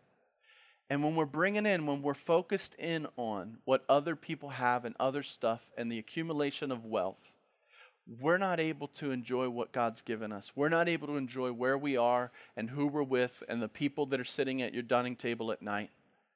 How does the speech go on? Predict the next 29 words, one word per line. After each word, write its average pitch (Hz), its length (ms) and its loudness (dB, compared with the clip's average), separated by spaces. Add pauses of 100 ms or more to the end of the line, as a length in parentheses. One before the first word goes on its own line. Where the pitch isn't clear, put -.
(600)
because 123 280 -4
you're 139 100 -2
so 170 300 2
consumed 180 640 -4
on 135 120 -2
what's 131 260 -4
next 120 360 -4
that 120 120 -6
you're 117 140 -4
missing 127 360 -4
what's 113 240 -8
now. 95 360 -10 (2500)
Idolatry 147 720 6
is 143 260 4
a 139 60 0
darkness, 120 880 0 (760)
but 135 120 6
all 160 280 10
around 151 380 6
us 135 180 4
is 127 140 0
a 120 80 0
world 123 360 4
that 120 200 -4
glamorizes 120 840 0
this 113 160 -6
kind 113 200 -2
of 101 140 -6
darkness. - 800 -6